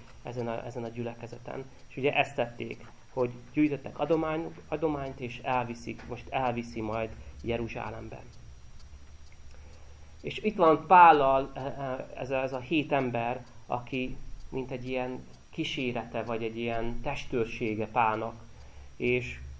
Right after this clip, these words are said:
talán ugye a pénz miatt is kísérik őt, ö, és azt is olvassuk, hogy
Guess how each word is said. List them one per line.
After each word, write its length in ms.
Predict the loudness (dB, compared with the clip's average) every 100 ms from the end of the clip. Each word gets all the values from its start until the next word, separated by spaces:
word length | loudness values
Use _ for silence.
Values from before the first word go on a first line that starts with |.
| -14 -14 -12 -10 0
talán 340 | 4 6 6
ugye 180 | 4 2
a 140 | 2 2
pénz 280 | 2 2 2
miatt 340 | 2 0 0
is 280 | -8 -8 -10 -8
kísérik 500 | -8 -4 -4 -4 -4
őt, 260 | -4 -4 -10 -16 -18 -8
ö, 220 | 0 2
és 180 | 2 2
azt 180 | 0 2
is 180 | -2 2
olvassuk, 540 | 2 2 0 -4 -8
hogy 200 | -4 -4